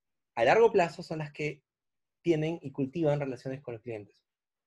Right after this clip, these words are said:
Hace tres, cuatro días salió el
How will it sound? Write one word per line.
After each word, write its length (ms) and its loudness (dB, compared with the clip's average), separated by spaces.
Hace 300 2
tres, 500 0
cuatro 300 0
días 300 -2
salió 1000 2
el 640 -12